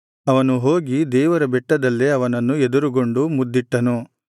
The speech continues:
ಆಗ ಮೋಶೆಯು ಆರೋನನಿಗೆ ತನ್ನನ್ನು ಕಳುಹಿಸಿದ ಯೆಹೋವನ ಎಲ್ಲಾ ಮಾತುಗಳನ್ನೂ, ತನಗೆ ಆಜ್ಞಾಪಿಸಿದ ಸೂಚಕ ಕಾರ್ಯಗಳನ್ನೂ,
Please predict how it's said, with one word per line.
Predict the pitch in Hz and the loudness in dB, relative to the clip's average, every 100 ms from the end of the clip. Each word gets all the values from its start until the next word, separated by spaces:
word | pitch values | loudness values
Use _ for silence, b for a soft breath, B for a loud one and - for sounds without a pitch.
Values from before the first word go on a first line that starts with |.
| _ _ - | _ _ -2
ಆಗ | 135 143 139 | 0 2 2
ಮೋಶೆಯು | 127 139 170 147 127 143 | 0 0 0 0 2 2
ಆರೋನನಿಗೆ | 131 135 151 143 131 117 120 147 180 _ _ _ _ | 2 0 0 0 0 0 0 0 -4 _ _ _ _
ತನ್ನನ್ನು | 135 135 135 135 | 0 2 2 0
ಕಳುಹಿಸಿದ | 131 160 175 165 - 135 120 147 185 | 0 0 2 -2 -2 0 0 0 -2
ಯೆಹೋವನ | 185 127 139 165 156 | 0 0 0 0 0
ಎಲ್ಲಾ | 131 123 135 165 | 0 0 0 -2
ಮಾತುಗಳನ್ನೂ, | 151 135 - 127 120 120 120 156 208 _ _ _ _ - | -2 -2 -2 -2 -2 -2 -2 -2 -6 _ _ _ _ -2
ತನಗೆ | 135 131 127 | 0 0 0
ಆಜ್ಞಾಪಿಸಿದ | 135 160 165 170 147 143 131 | 0 -2 -4 -4 -6 -4 -2
ಸೂಚಕ | 123 143 160 156 143 | -2 -2 -4 -4 -4
ಕಾರ್ಯಗಳನ್ನೂ, | 120 131 139 127 127 120 123 147 | -4 -2 -2 -2 -2 0 -2 -2